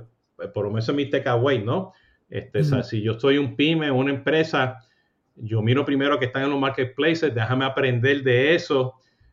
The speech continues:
Speaker 1: ¿ok? Y luego déjame subirme a mi plataforma de e-commerce, ¿no?
Speaker 2: Ujú.
Speaker 1: Este, y
Speaker 2: Exacto.
Speaker 1: que al final del día,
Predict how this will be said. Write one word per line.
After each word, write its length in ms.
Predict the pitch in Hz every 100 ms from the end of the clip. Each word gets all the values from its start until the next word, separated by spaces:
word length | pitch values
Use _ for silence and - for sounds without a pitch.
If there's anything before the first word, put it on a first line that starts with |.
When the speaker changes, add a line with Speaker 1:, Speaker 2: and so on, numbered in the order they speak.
| _
Speaker 1:
¿ok? 260 | - 95 - 127 151 -
Y 120 | 113
luego 300 | 107 113 131
déjame 260 | 131 135 131
subirme 380 | 135 123 135 131
a 20 |
mi 100 | 120
plataforma 560 | 117 113 104 107 117
de 60 | 123
e-commerce, 600 | 113 131 127 104 82 -
¿no? 260 | 120 214 -
Speaker 2:
Ujú. 100 | 135 156
Speaker 1:
Este, 460 | 208 _ - 95
y 40 | 92
Speaker 2:
Exacto. 680 | 104 - 85 - - 87 - _ _
Speaker 1:
que 120 | -
al 100 | 120
final 240 | 117 127 151
del 80 |
día, 360 | 160 175 165 -